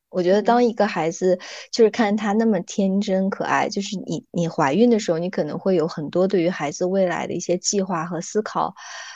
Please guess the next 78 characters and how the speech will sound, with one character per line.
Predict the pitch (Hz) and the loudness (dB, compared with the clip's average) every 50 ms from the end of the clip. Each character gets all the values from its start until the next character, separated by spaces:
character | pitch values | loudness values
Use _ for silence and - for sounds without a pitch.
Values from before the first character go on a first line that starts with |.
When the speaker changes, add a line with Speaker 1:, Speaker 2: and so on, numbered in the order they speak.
| - - _ _ _ | -20 -20 _ _ _
Speaker 1:
然 | - 196 202 | 2 4 6
后 | 214 240 254 247 | 6 6 6 6
呢， | 226 214 214 208 208 | 6 4 4 2 2
你 | 190 - 190 180 175 | 0 0 -2 -2 0
会， | - - 226 208 196 | 4 4 6 6 6
当 | 196 - 202 208 214 | 4 2 2 2 2
孩 | - 165 151 165 | 0 0 0 0
子 | - - | -2 -2
诞 | 208 202 196 196 | 0 0 0 0
生 | - 214 214 208 | 0 0 0 0
的 | 190 | 0
时 | 185 - 156 | -2 -4 -4
候， | 175 170 | -4 -4
你 | 160 165 180 | -2 -2 0
也 | 190 180 | 0 0
会 | 175 - 185 175 | 0 0 -2 -2
经 | - - 190 190 | -2 -2 -2 0
历 | 190 185 175 | 0 -2 -2
各 | - - 226 202 | 0 2 2 2
种 | 196 175 143 | 2 -2 -4
各 | 151 - 170 | -4 -2 -2
样 | 165 165 160 | -2 -2 -4
的， | 156 | -6
比 | - - 151 | -6 -6 -4
如 | 147 151 160 | -4 -4 -6
说， | - - 175 175 180 - - - - - - - - | -2 0 0 0 0 -2 -10 -16 -14 -16 -16 -10 -6
呃， | 180 170 165 | -4 -4 -2
在 | - 185 180 | 2 2 2
教 | 180 - 196 180 | 4 6 6 6
育 | 175 | 4
上 | - 202 175 | 4 2 -2
的 | 170 165 | -2 -4
执 | - - 156 139 | -6 -6 -8 -8
着， | 165 - - - - - - | -6 -6 -6 -6 -6 -4 -2
然 | - 170 | -2 0
后 | - 202 196 | 2 2 2
也 | 190 165 131 | 2 0 0
会 | - - 214 | 2 2 4
有 | 208 170 135 | 4 4 4
一 | 143 | 2
段 | - 165 170 | -2 -4 -4
时 | - - | -4 -6
间 | 151 - 180 175 | -6 -6 -4 -4
会 | 180 156 | -4 -4
放 | 160 - 175 165 160 | -4 -4 -6 -6 -4
手。 | 170 147 | -6 -6
我 | 151 | -4
觉 | 156 180 208 | 0 4 4
得 | 247 277 262 - | 4 4 2 0
任 | - 294 339 311 277 | -4 -2 2 2 2
何 | 254 - 190 | 4 4 4
一 | 190 | 2
种 | 196 190 165 170 | 2 0 -2 -2
状 | - 202 190 190 | -2 -2 -2 0
态 | 202 190 | 0 0
都 | 185 185 | 2 2
是 | 190 190 | 2 2
阶 | 185 - 190 196 | 2 2 0 2
段 | 202 190 165 175 | 2 0 0 -2
性 | - - 156 | -2 -2 -4
的， | 143 143 147 | -6 -2 0
我 | 160 156 | 0 0
经 | 151 - 196 208 | 0 0 0 2
历 | 214 208 190 180 | 2 2 2 0
过， | 175 - - 170 156 156 175 - - - - - - | -2 0 4 4 4 4 2 -4 -14 -18 -18 -8 -4
我 | - 175 | -2 -2
只 | 175 - 180 175 | -2 -2 -6 -8
是 | - - 175 | -6 -8 -8
希 | - - 190 185 | -4 0 2 2
望 | 185 175 165 | 2 2 0
我 | 147 | -2
的 | - 180 | -4 -4
孩 | - - 151 151 | -4 -6 -6 -6
子 | - 151 | -6 -8
开 | - - - 175 | -6 -4 -2 -2
心 | - - 170 175 | -2 -2 -2 -2
就 | - 165 147 | -2 -4 -4
好。 | - - - - | -4 -8 -10 -12